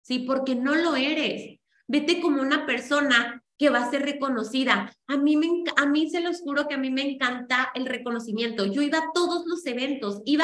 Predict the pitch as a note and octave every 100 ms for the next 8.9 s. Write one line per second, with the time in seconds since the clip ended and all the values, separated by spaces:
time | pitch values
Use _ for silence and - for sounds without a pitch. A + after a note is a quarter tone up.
0 | D#4+ C#4+ C#4 - C4+ C#4+ B3+ G3 - -
1 | - C#4+ D4+ C4+ C4+ D4 D4+ D#4 E4 -
2 | - - C4 C4 B3+ C4 B3 B3 B3 D4
3 | C4+ G3+ B3+ C#4+ C4 A#3 A#3 - - -
4 | C4+ C4 C4+ C4+ C4 C4 C4 - C#4 D4+
5 | D#4 C#4+ C4 C4 C4 - B3+ B3 A#3+ A#3+
6 | B3 B3+ B3+ B3 A#3 A3+ A3+ A3 - C#4+
7 | C#4 C#4 B3+ B3 A#3+ A#3 - A3 A3 G#3+
8 | - C4+ C#4+ C#4+ C#4+ B3 A#3+ B3 A#3+